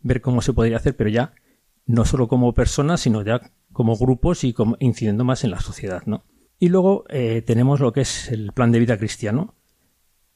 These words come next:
que nosotros lo trabajamos personalmente y luego lo,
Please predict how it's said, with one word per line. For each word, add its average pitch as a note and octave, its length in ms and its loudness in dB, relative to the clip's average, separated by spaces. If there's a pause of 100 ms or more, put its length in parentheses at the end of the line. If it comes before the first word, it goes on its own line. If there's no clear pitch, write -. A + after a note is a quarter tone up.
(100)
que A2+ 180 0
nosotros A2+ 460 0
lo A2+ 360 4
trabajamos A2+ 600 2
personalmente C3+ 840 0
y G3+ 80 0
luego A#2+ 380 2
lo, G#2 680 0